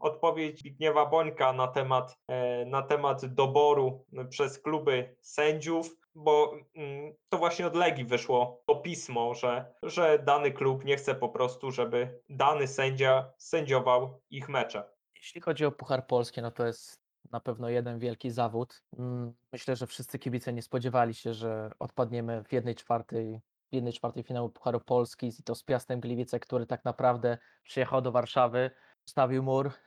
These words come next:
Speaker 2: wyszy-, wy-, Świerczok uderzył raz na bramkę, Thiago pobiegł drugi raz na bramkę i mamy dwa jeden, tak. Mm,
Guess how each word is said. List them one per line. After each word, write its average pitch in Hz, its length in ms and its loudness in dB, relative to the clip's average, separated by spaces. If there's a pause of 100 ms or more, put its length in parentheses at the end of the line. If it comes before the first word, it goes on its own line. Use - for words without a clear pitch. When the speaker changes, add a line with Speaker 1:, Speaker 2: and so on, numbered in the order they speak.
Speaker 2:
wyszy-, - 400 -12
wy-, 131 420 -6
Świerczok 127 480 -4
uderzył 123 320 -2
raz 123 200 0
na 131 100 0
bramkę, 127 440 -2
Thiago 123 360 -2
pobiegł 120 400 -4
drugi 127 260 -2
raz 123 220 -4
na 127 100 -2
bramkę 127 500 -2 (200)
i - 80 -4
mamy 123 220 0
dwa 135 200 4
jeden, 120 240 2
tak. 117 340 -4 (140)
Mm, 127 300 -14